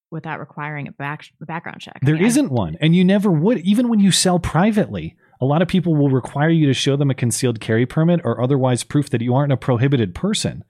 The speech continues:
Speaker 1: Yeah.
Speaker 2: Because if they knowingly sell to you as a, as a felon or an otherwise prohibited person, they're on the hook for committing a
Speaker 1: Right,
Speaker 2: crime
Speaker 1: for committing a
Speaker 2: federally.
Speaker 1: crime, yeah.
Speaker 2: Federally, not
Speaker 1: Why would you do
Speaker 2: state
Speaker 1: that?
Speaker 2: by state.
Speaker 1: Why would you do that?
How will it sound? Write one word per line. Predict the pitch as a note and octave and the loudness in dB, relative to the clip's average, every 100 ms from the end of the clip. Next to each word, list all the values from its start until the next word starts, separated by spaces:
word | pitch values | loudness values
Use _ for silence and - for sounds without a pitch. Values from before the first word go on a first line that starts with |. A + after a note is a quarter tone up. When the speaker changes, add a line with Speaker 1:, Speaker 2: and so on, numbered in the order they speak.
| _ _ | _ _
Speaker 1:
Yeah. | G3 | -4
Speaker 2:
Because | E3 D#3+ D3+ | 0 2 0
if | C3+ | 0
they | G3+ | 2
knowingly | G#3+ D3+ F3+ F#3+ D#3+ | 2 4 4 4 4
sell | C3+ - D3+ E3+ | 2 0 0 0
to | C3+ | 0
you | F#2+ F#2 C#3 - _ _ _ _ _ _ | 0 0 -2 -4 _ _ _ _ _ _
as | C3 C3+ | -2 0
a, | C3+ - | -2 -2
as | C3+ A2 | -4 -4
a | |
felon | - A#2+ G2 G#2+ D#3 | -4 -4 -2 0 0
or | A#2+ | 2
an | A#2 | 0
otherwise | B2 B2 A#2+ | 0 0 0
prohibited | A#2+ B2 B2 G#2+ | 0 -2 -2 -2
person, | E3+ D#3+ C#3 - | -2 0 -2 -4
they're | B2+ E3+ G#3 | -2 0 2
on | A#3 | 2
the | G3+ | 0
hook | - A#3 | 0 -6
for | - F3+ | -8 -4
committing | F3+ G3 G#3 | 0 2 2
a | |
Speaker 1:
Right, | A#3 | 2
Speaker 2:
crime | A3 G3 - | 0 -2 -4
Speaker 1:
for | - A3 | -8 -2
committing | A#3 A#3 | 0 0
a | A3+ | 0
Speaker 2:
federally. | |
Speaker 1:
crime, | A3+ G3 A#2+ | 0 2 0
yeah. | F#3 D#3 D3+ _ _ - | -4 -10 -14 _ _ -6
Speaker 2:
Federally, | G3+ A3 A3 G3 E3+ G#2 - _ | -2 0 2 2 2 0 -4 _
not | B2 E3+ G#3 | 0 2 0
Speaker 1:
Why | F#3+ | -2
would | F#3+ | -4
you | F#3 | -2
do | |
Speaker 2:
state | F3 D3+ | 0 0
Speaker 1:
that? | |
Speaker 2:
by | D3+ C#3+ | 0 0
state. | - B2 F3+ F#3+ | 0 -2 -2 -2
Speaker 1:
Why | B3 | 0
would | C4+ G#3+ | 0 -2
you | A3+ | -4
do | C#4 | -4
that? | G#3+ - | -6 -14